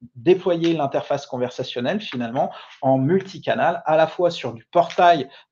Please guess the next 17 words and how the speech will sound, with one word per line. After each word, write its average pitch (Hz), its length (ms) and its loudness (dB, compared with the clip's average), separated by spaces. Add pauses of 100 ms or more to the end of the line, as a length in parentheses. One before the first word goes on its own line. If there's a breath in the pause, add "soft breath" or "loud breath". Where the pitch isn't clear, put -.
euh, 127 140 2
d'entreprise 131 800 -4
et 156 100 -4
dans, 131 320 -2 (140)
euh, 120 120 0
Microsoft 123 760 -6
Teams. 110 240 -8 (180)
Et 120 80 -4
c'est 170 300 -4 (220 loud breath)
notamment 165 540 0
le 147 60 -2
déploiement 135 500 0
dans 127 140 -2
Microsoft - 480 -8
Teams 190 160 -6
qui 156 260 -4
a 127 160 2